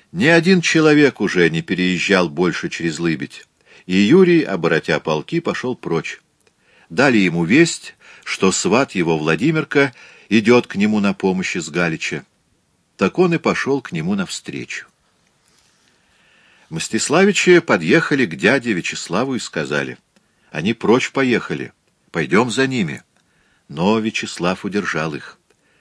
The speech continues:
«Это уже начало нам Божьей помощи», — говорил он.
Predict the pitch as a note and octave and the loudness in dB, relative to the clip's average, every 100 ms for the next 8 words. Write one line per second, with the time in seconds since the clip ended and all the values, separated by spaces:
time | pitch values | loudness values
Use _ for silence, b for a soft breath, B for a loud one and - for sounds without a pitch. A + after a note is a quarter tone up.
0 | _ - G3 D3 C#3+ C3 - A#2 C3 B2+ | _ -4 0 0 0 0 0 2 2 2
1 | b b b b - F2 G2 - A#2+ C3+ | b b b b -4 -2 0 2 2 2
2 | B2 A2 G#2 E2+ E2 G2+ F#2 E2 D#2 F2 | 0 0 0 0 0 0 0 -4 -2 0
3 | G2 F#2+ - E2 D#2 D2 C#2+ C2+ C2 A#1+ | 0 0 -4 -6 -6 -6 -6 -6 -8 -10